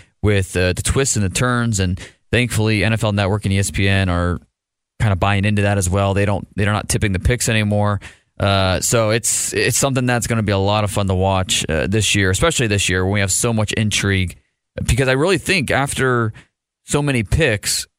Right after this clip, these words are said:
between, say, fifteen and fifty or whatever it is, you know, that's, there's no clear-cut consensus.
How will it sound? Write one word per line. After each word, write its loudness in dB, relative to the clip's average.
between, 0
say, 2
fifteen -2
and 0
fifty 0
or 2
whatever 2
it 2
is, 0
you 0
know, 0
that's, -4
there's 0
no 2
clear-cut -2
consensus. -2